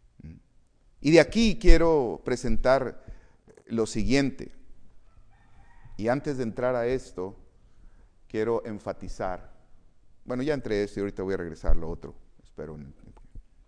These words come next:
Él murió por todos.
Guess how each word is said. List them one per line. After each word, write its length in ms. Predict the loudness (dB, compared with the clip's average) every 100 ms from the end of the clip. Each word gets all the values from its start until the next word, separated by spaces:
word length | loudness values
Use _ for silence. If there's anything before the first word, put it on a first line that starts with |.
| _ -20 -20 -18 -18 -20 _ 0
Él 420 | 6 6 6 0
murió 640 | -6 -4 -2 0 0 0 -6 -18 -6
por 420 | -2 -2 -4 -10 _ _ _ -20 -20 -20 -20 -14 -8
todos. 560 | -8 -8 -18 -20 -20